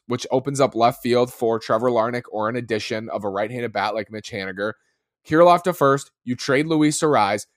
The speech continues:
that opens up the D H spot, and there's more flexibility on the roster. And in tow, Dan Hayes reporting, the Twins would get or would be seeking frontline starting pitching in a trade of Luis Arraez.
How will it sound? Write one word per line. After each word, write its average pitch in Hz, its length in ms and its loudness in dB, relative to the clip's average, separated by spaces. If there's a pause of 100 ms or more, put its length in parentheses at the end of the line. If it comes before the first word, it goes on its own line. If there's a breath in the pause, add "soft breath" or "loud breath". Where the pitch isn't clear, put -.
(100)
that 117 160 2
opens 151 280 0
up 143 160 4
the 139 80 -6
D 123 220 0
H 117 180 0
spot, 104 380 0 (300)
and 120 280 -2
there's 117 160 -4
more 120 200 -4
flexibility 107 600 -2
on 98 100 -6
the 95 60 -8
roster. 123 560 4
And 135 140 -6
in 151 260 -6
tow, 165 640 8
Dan 131 220 0
Hayes 131 240 -2
reporting, 135 560 0 (260)
the 127 80 -4
Twins 147 380 -6
would 139 240 -4
get 113 240 0 (280)
or 117 140 -6
would 104 180 -10
be 110 120 -6
seeking 120 560 -4 (200)
frontline 120 380 0
starting 107 300 -6
pitching 87 380 -14 (480)
in 113 280 -4
a 101 200 -4
trade 87 420 -8 (280)
of 113 200 -2
Luis 101 320 -6
Arraez. 87 320 -6